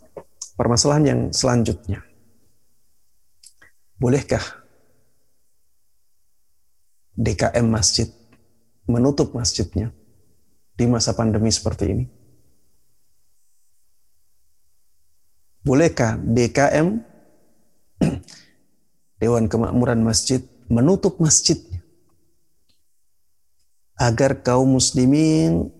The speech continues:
tidak berkumpul di masjid, sehingga kemungkinan tersebarnya wabah menjadi semakin kecil? Jawabannya dibolehkan. Jawabannya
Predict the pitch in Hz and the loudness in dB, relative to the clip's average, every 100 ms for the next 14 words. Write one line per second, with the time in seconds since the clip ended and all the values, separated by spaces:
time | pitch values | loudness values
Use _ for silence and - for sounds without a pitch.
0 | _ _ _ _ _ _ 123 110 120 127 | _ _ _ _ _ _ 0 0 0 0
1 | 147 170 147 123 117 113 - - - - | 0 0 0 -2 -2 -2 -4 -8 -16 -20
2 | _ _ _ _ _ _ - _ _ _ | _ _ _ _ _ _ -20 _ _ _
3 | _ - - 120 120 113 143 - 147 139 | _ -6 -2 0 2 2 0 0 0 2
4 | 135 127 - 151 123 98 - 120 120 131 | 4 2 0 0 0 -4 -4 -2 0 2
5 | 113 135 139 123 104 123 127 135 127 120 | 2 2 2 0 0 0 2 0 -2 0
6 | 123 120 123 - 131 127 117 107 - 139 | 0 0 0 0 0 0 -2 -4 -4 -6
7 | 147 - _ - _ _ _ _ _ _ | -6 -12 _ -20 _ _ _ _ _ _
8 | _ - - - _ _ _ _ _ - | _ -20 -20 -20 _ _ _ _ _ -4
9 | 127 123 120 120 123 131 139 139 - 143 | 0 2 2 2 0 2 0 -2 -4 -2
10 | 131 143 156 147 131 135 139 139 135 131 | 0 2 4 2 2 0 0 2 0 0
11 | 131 - - 120 110 - - - _ _ | -2 -6 -6 -4 -4 -6 -10 -20 _ _
12 | _ _ _ _ _ _ _ _ _ _ | _ _ _ _ _ _ _ _ _ _
13 | _ - - - _ - _ _ - - | _ -20 -20 -20 _ -20 _ _ -20 -20
14 | _ - _ _ - 127 135 135 139 160 | _ -20 _ _ -2 2 4 4 4 2